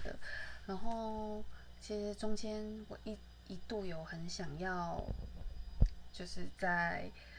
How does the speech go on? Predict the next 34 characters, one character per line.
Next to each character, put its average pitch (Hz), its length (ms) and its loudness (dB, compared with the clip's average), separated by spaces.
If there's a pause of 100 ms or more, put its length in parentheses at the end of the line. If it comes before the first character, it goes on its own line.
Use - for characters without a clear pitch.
(240)
跟 196 200 0
大 185 200 -2
家 175 200 -6
说 175 220 -4
说 170 180 -2
话， 185 200 -6
或 - 120 -8
是 180 140 -6
分 175 160 -6
享 - 180 -6
一 175 60 -6
些 175 140 -8
想 - 200 -10 (140)
法， - 180 -6
但 202 160 2 (440)
最 226 160 4
近 208 160 -2
实 170 160 0
在 190 120 2
太 190 340 2
忙 - 140 0 (120)
了， - 120 4
因 202 120 0
为 214 240 2 (280)
身 202 280 -2
为 180 160 0
人 170 340 8
资 165 140 -6
的 - 320 -6 (1040)
我， 151 240 -4 (400)
对， 156 280 -2
就 196 140 -6
是 190 220 -2 (560)
近 208 320 -2